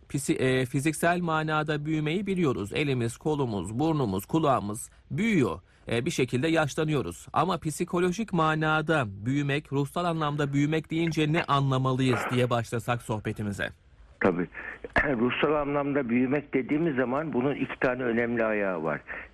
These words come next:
Speaker 2: Biri zihinsel olgunluk, diğerincisi de duygusal olgunluk.
Speaker 1: Evet.
Speaker 2: Yani de-, zihinsel, yani, e, fiziksel olgunluğu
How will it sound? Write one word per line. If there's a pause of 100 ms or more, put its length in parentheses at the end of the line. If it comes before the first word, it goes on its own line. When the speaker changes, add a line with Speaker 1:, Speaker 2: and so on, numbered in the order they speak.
Speaker 2:
Biri
zihinsel
olgunluk, (400)
diğerincisi
de
duygusal
olgunluk. (300)
Speaker 1:
Evet. (540)
Speaker 2:
Yani
de-,
zihinsel, (560)
yani,
e,
fiziksel
olgunluğu